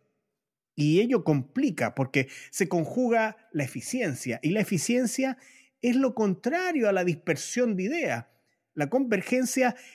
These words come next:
es eficiencia, dicen algunos, cuando en realidad lo que está previo a esa eficiencia es hacer lo correcto, es hacer lo único, es hacer lo nuevo, y eso es dispersión. Si no hay dispersión,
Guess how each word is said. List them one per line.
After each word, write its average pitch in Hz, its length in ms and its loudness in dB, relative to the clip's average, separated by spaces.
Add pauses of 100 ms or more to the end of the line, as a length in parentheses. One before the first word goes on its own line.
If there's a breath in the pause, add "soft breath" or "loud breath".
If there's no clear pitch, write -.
(140)
es 208 200 2
eficiencia, 170 760 0
dicen 147 280 0
algunos, 151 480 4 (340 loud breath)
cuando 170 240 2
en 170 140 2
realidad 165 680 2
lo 151 160 2
que 139 60 -8
está 170 280 -2
previo 208 640 2
a 143 160 0
esa 170 200 0
eficiencia 180 720 0 (760)
es 135 160 -2
hacer 165 240 0
lo 151 180 2
correcto, 160 600 0
es 135 160 0
hacer 143 240 0
lo 131 160 2
único, 180 520 2
es 143 140 -4
hacer 147 220 -4
lo 127 160 -2
nuevo, 143 480 2 (340 loud breath)
y 160 160 0
eso 220 220 0
es 214 420 0
dispersión. 240 680 -2 (400)
Si - 200 -2
no 175 120 2
hay 330 80 2
dispersión, 226 720 0